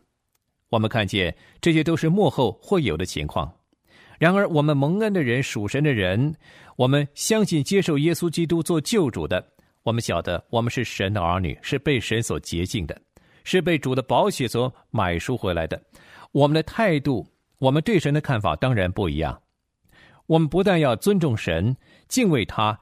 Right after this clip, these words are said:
更要学习顺服他、尊荣他。这是神对我们的要求。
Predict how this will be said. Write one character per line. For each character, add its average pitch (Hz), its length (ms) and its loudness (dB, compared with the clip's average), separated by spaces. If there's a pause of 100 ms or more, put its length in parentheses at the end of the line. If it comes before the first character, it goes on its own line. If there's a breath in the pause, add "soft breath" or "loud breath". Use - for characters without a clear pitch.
(160 soft breath)
更 202 160 2
要 143 140 4
学 - 180 -4
习 117 160 -2
顺 180 320 -2
服 90 160 -4
他、 78 320 -4 (180)
尊 214 260 2
荣 87 200 0
他。 - 340 -8 (760)
这 196 100 2
是 175 100 0
神 156 240 0
对 180 140 2
我 120 100 0
们 101 80 -2
的 104 60 -2
要 117 200 2
求。 - 380 -6